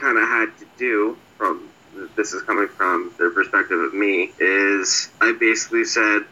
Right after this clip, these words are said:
"Fuck it, I'm gone. Like, I, I gotta walk away. You know, this is the place that I love more than anything else.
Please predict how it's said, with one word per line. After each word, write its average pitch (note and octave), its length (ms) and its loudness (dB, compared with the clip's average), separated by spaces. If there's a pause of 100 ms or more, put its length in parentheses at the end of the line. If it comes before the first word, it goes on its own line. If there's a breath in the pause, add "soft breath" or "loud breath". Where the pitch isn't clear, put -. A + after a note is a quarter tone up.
"Fuck - 220 0
it, A2 240 0
I'm G2+ 160 2
gone. G2+ 400 2
Like, F2+ 260 0
I, F#2+ 220 4 (360 loud breath)
I A2+ 100 2
gotta G2 240 2
walk F2+ 300 -2
away. E2+ 340 0
You D2 60 -12
know, G2 240 2
this A2+ 240 0
is A2+ 200 -2
the A#2 120 -2
place A2+ 380 2
that G#2 100 6
I F#2 80 4
love G2+ 360 0
more G2 180 -2
than F#2 140 2
anything G2+ 340 0
else. G2 360 0